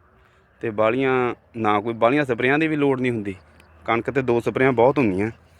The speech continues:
ਵੈਸੇ ਤਾਂ ਇੱਕ ਹੀ ਕਰਦੇ ਆ ਤੇ ਜੇ ਬਾਹਲਾ ਜੇ ਆਪਾਂ ਨੂੰ ਲੱਗਦਾ ਤਾਂ ਦੋ ਸਪਰੇਆਂ ਬਹੁਤ ਹੁੰਦੀਆਂ।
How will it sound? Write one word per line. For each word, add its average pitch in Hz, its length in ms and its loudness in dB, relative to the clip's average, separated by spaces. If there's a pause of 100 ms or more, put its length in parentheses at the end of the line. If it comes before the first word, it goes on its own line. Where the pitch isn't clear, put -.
(580)
ਵੈਸੇ 113 280 2
ਤਾਂ 139 220 4
ਇੱਕ 117 220 0
ਹੀ 143 80 0
ਕਰਦੇ 135 320 2
ਆ 110 80 -2 (1040)
ਤੇ 120 180 0
ਜੇ 110 160 2
ਬਾਹਲਾ 127 380 4
ਜੇ 135 120 -2
ਆਪਾਂ 127 220 -4
ਨੂੰ 127 80 0
ਲੱਗਦਾ 117 260 -2
ਤਾਂ 131 120 -2
ਦੋ 120 200 -2
ਸਪਰੇਆਂ 120 340 0
ਬਹੁਤ 110 280 0
ਹੁੰਦੀਆਂ। 127 300 2